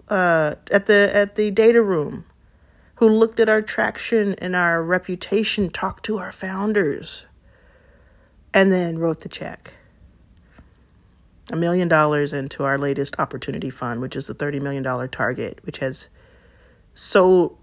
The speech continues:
f-, so, uh, little committed that it makes me angry after a year and a half. So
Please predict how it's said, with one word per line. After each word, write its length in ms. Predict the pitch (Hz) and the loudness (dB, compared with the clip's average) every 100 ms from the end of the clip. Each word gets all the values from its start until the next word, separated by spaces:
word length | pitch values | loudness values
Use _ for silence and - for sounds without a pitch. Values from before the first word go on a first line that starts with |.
| - | -20
f-, 240 | - - - - 190 - - | -20 -20 -14 -6 -6 -6 -12
so, 560 | - 208 202 196 175 - | 0 4 6 6 6 4
uh, 240 | 170 156 | 4 4
little 520 | 151 170 165 156 143 - _ _ - - | 4 2 4 4 2 -4 _ _ -20 -8
committed 540 | 185 160 160 143 139 | -4 0 0 0 -2
that 160 | 139 139 | -4 -4
it 100 | 131 | -4
makes 260 | 147 - | -6 -8
me 80 | 139 | -8
angry 340 | 131 139 - - _ _ _ _ _ _ _ _ _ _ - | -6 -6 -8 -14 _ _ _ _ _ _ _ _ _ _ -8
after 280 | 180 147 - | -4 -4 -4
a 60 | 135 | -4
year 140 | 135 | -4
and 100 | 123 | -6
a 40 | 139 | -6
half. 380 | 139 - - _ _ _ _ _ _ - - - - - | -10 -12 -16 _ _ _ _ _ _ -20 -20 -20 -20 -4
So 520 | - 190 175 170 - | 4 8 8 6 0